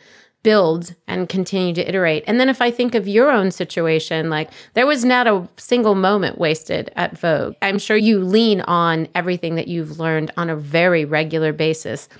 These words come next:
which it, whether it was something specific that you did, like the Met Gala, or just the mentorship that you gained from having a, a, a really strong and powerful woman model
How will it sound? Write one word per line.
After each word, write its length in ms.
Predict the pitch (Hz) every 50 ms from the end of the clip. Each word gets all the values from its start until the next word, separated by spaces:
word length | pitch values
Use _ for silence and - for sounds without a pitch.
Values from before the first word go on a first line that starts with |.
| _ _ _ _ _ _ _
which 220 | 196 190 - -
it, 160 | 196 135 - -
whether 560 | 208 196 - - - 202 202 185 175 180 170
it 80 | 165
was 160 | 170 180 165 -
something 340 | - 208 196 - 196 175
specific 600 | 156 - - - 170 - - 190 - 226 220 -
that 160 | - 220 - -
you 120 | 214 214
did, 420 | 196 - 208 202 208 233 254 277 - _ _ - _ _ _ -
like 160 | 165 175 170
the 80 | - 185
Met 220 | 185 175 - -
Gala, 440 | 185 175 180 214 247 285 320 311 - -
or 340 | 196 190 185 180 175 170 175
just 520 | 160 175 185 175 170 - - - - - _ _
the 680 | - 180 170 170 180 170 165 165 165 165 160 160 - - _ -
mentorship 580 | 180 175 185 175 185 175 - - 170 - - -
that 140 | - -
you 160 | - 185 170 165
gained 420 | 160 165 147 139 - 147 147 151
from 400 | - - 160 156 156 156 156 - _ _ _ _
having 420 | - 165 156 175 165 160 170 170 160
a, 40 | 139 131 151 175 170 170 - - - 170 170 170 175 - _ -
a, 40 | -
a 40 | 175
really 240 | 170 185 196 185 175
strong 380 | 165 - - - 170 156 160 160
and 140 | 160 156
powerful 460 | 147 151 170 160 156 151 - 156 156 151
woman 420 | 160 180 180 160 165 156 156 147 -
model 480 | 175 180 175 170 175 170 165 156 147